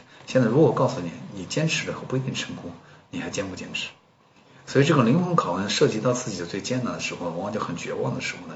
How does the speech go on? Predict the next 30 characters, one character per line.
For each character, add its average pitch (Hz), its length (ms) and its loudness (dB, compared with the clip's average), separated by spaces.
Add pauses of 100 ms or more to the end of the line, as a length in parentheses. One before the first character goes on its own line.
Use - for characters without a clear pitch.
你 101 60 -14
可 - 120 -6
能 85 80 -8
就 92 60 -8
不 123 120 -6
坚 85 220 -8
持 - 140 -10
了。 - 80 -20 (480)
但 110 140 -2
事 - 180 0
实 - 120 -2
告 110 160 4
诉 - 120 -4
我 85 40 -2
们， 80 140 -8
如 98 80 -4
果 117 100 -2
不 135 140 -2
坚 90 200 -4
持， - 140 -6
肯 - 160 -10
定 82 80 -10
是 95 80 -8
没 87 100 -6
有 85 80 -6
成 82 200 -10
功 85 120 -8
的 80 60 -10
希 - 220 -10
望 - 100 -12